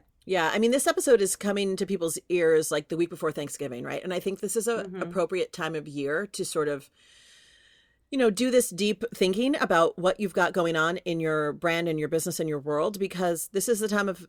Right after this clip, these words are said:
Speaker 1: time of the year where we tend to take stock, or at least start to take stock, right?
Speaker 2: Absolutely. And may I add to that too with the timing, and I'm gonna niche it down for a second.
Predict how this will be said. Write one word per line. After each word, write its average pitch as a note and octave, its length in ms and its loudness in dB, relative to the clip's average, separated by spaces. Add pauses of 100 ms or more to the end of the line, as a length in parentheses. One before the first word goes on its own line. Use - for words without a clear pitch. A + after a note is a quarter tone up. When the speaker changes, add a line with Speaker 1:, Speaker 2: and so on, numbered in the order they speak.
(120)
Speaker 1:
time F#3+ 220 -2
of E3+ 100 -4
the F3 80 2
year G#3 240 0
where D#3 120 4
we D#3+ 100 -2
tend D#3+ 220 -4
to D#3+ 60 -6
take - 220 -2
stock, - 520 -2 (100)
or E3+ 80 6
at F3 80 0
least - 320 -4
start - 420 0
to - 80 -10
take - 220 -6
stock, - 380 -8
right? D3 240 -2 (480)
Speaker 2:
Absolutely. A3 580 -4
And C4+ 140 -4
may D#4 240 -4
I - 80 -10
add G3+ 240 -6
to A3 100 -8
that F3 200 -4
too A3 180 -10
with G3+ 140 -6
the F3 60 -8
timing, F#3+ 540 -6
and F3+ 80 -4
I'm F#3+ 60 -4
gonna G#3 140 -4
niche G3 300 -6
it - 60 -20
down F3+ 220 -6
for F#3+ 80 -8
a F3+ 40 -6
second. F#3 280 -6